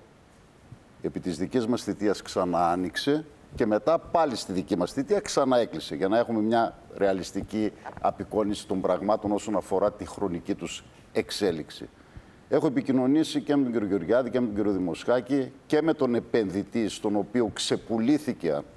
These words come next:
τα περιουσιακά στοιχεία μέσα από την Τράπεζα Πειραιώς, με την ίδια την Τράπεζα την Πειραιώς.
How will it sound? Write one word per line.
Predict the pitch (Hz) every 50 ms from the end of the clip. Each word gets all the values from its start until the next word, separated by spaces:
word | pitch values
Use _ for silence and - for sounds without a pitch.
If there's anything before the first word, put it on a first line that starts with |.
| - -
τα | - 95
περιουσιακά | 92 - 104 101 92 92 85 - - 104 90 85 - 101 98
στοιχεία | - - 87 85 - - 101 95 85
μέσα | 82 92 95 - 98
από | 85 -
την | 90 85
Τράπεζα | 85 90 92 85 78 82 76 85
Πειραιώς, | 78 - 82 80 73 80 104 131 139 - - - - - - - - - - -
με | - 123 135
την | 131 - 127 131
ίδια | 170 196 170 180 165
την | 123 123 110
Τράπεζα | 107 104 104 98 - 98 82 90 90
την | 80 - 87
Πειραιώς. | 73 85 85 78 82 85 92 123 143 147 - -